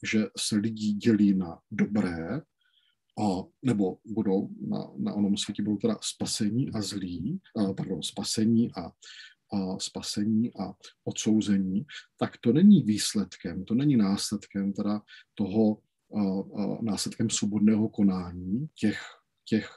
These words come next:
spasených a těch odsouzených, protože žádné takové svobodné konání neexistuje.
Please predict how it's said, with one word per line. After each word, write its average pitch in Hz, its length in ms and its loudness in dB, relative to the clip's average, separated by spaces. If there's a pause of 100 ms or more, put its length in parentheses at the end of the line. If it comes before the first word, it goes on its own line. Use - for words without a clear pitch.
spasených 101 760 -6
a 131 40 -12
těch - 280 -6
odsouzených, 98 520 -6
protože 104 300 -6
žádné 98 280 -4
takové 104 260 -8
svobodné 104 280 -4
konání 107 400 -4
neexistuje. 101 560 -6